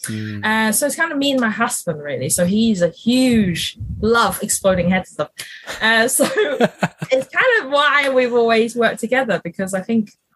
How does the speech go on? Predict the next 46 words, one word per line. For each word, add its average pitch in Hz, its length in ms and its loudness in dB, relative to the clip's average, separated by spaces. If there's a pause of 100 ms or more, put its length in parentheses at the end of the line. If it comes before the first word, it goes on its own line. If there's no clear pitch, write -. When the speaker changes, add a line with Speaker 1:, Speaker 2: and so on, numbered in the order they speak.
(140)
Speaker 2:
there's 214 180 2
such, 254 300 -2
um, 180 500 0 (220)
beauty 285 260 0
about 170 240 2
it, - 60 -6
because 202 240 -2
it's 190 120 -2
like 208 160 0
Gremlin. 196 460 -2 (240)
I 185 80 0
think 202 180 0
Speaker 1:
Mm. - 40 -4
Speaker 2:
that - 140 -4
it's - 280 0
me - 240 2
and, 180 240 0
me 180 140 -2
and 170 100 0
Mike, 160 200 -4
like, 135 160 -4
he's - 500 -6
huge, 196 560 0 (180)
huge 175 340 -4 (200)
Gremlins 170 340 -2
fan, 135 300 -10
but 143 120 -10
I've 180 160 0
always 170 300 0
liked 147 180 -8
it - 80 -20
too. - 180 -8 (640)
But 262 180 0
that, 285 320 -2 (460)
it's 226 160 2
got 196 160 0
both, - 360 -4 (280)
right? 147 160 0
Speaker 1:
Oh, 170 80 2
yeah. 160 100 0
Speaker 2:
So 180 140 0
that's 220 320 -2
probably 214 260 0
why, 175 540 0
you 180 120 -4
know, 147 240 -6